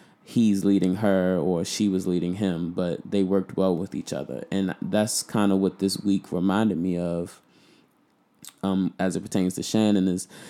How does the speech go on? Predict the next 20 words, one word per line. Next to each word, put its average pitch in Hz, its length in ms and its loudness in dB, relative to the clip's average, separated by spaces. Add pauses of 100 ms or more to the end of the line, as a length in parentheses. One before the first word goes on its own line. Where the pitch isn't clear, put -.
(160)
just 110 240 0
getting 104 340 6
back 98 340 2
to 104 200 2
what 95 260 0
that 90 220 0
teamwork 98 500 0
felt 82 220 -2
like, 76 280 -6
because 90 320 -2
we 95 140 0
haven't 95 460 -2
really 92 260 0
been 95 240 -2
in 90 140 0
instances 92 600 -6
where 92 140 -2
we 90 220 -2
had 87 320 -8
to, 82 360 -4